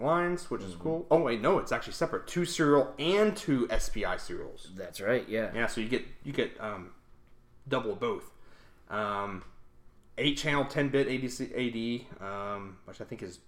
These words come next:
Speaker 1: normal on the regular one. But the cool thing here is also it operates down to one point eight volts now.
Speaker 2: Yeah.
Speaker 1: Which is really cool. And apparently it also supports twenty-four buttons of built-in, um,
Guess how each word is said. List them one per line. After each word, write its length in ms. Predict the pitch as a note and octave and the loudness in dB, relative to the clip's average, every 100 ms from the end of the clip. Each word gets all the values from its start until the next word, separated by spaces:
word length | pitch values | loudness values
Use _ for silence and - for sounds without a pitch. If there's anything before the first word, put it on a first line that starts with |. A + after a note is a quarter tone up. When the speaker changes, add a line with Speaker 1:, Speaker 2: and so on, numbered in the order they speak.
| - G2 | -18 -12
Speaker 1:
normal 460 | G2+ G#2 G#2+ A2 | -4 -4 -2 -2
on 100 | G#2+ | -4
the 80 | G2 F#2+ | -6 -6
regular 320 | G2 G#2+ A#2 | -6 -2 -4
one. 300 | A#2+ C3+ D3 - - - | -2 -2 -4 -6 -12 -8
But 100 | A#2+ | -6
the 60 | |
cool 200 | - C4+ | 4 4
thing 160 | G3 C3 | 4 2
here 200 | G3 D#3+ | 2 2
is 100 | - - | 0 -2
also 300 | G3 - E3 | -2 4 4
it 80 | - | 4
operates 440 | D3+ - C3+ A#2+ - | -2 0 0 0 0
down 180 | C3 | 2
to 40 | A#2 | 2
one 260 | G#2 C3 | -2 -4
point 280 | C#3 - A#2+ - | -2 -2 -2 -4
eight 260 | B2 B2 B2 | -4 -6 -6
volts 340 | A2 B2 C3 - | -2 -2 -2 -8
now. 380 | G2+ F#2+ F2+ F2+ | -4 -4 -4 -8
Speaker 2:
Yeah. 300 | G2+ F#2+ G#2 A2+ - - | -12 -8 -6 -8 -8 -6
Speaker 1:
Which 140 | A#2 | -4
is 140 | A2+ | -4
really 220 | G#2+ G#2 G2 | -4 -4 -4
cool. 420 | - G#2+ G#2 - - | 0 0 0 -4 -6
And 400 | A2+ A2+ A2 G#2 | -2 0 -2 -2
apparently 580 | A2+ - D#3+ F#3 F3 D3 | -6 0 4 6 6 4
it 80 | B2 | 4
also 300 | C#3 C#3+ C#3 | 2 0 -2
supports 720 | A2+ A2+ C3+ B2+ A#2+ - - - - - - - - | -4 -2 4 6 6 0 -10 -12 -16 -14 -14 -12 -12
twenty-four 560 | - G#3+ A3 G#3+ G3+ F#3 | 8 10 10 10 12 12
buttons 680 | D#3 F3 E3+ E3 D#3+ - - | 12 8 8 2 -2 -4 0
of 400 | C#3 C3 C3 B2+ | 6 8 6 6
built-in, 680 | D#3 D3 D3 C#3 C3+ B2 A#2 - - - - | 6 6 8 6 6 0 -6 -14 -20 -16 -6
um, 300 | A2+ G#2+ | -4 -2